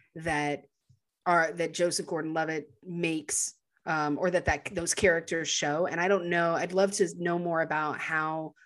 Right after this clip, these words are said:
who makes those choices and how that relationship expands, um,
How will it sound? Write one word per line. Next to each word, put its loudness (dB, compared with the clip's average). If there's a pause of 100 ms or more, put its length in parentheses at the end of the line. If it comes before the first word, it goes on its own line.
(200)
who 8
makes 0
those 0
choices 0
and -4
how -2
that -2
relationship -6
expands, -4 (360)
um, -2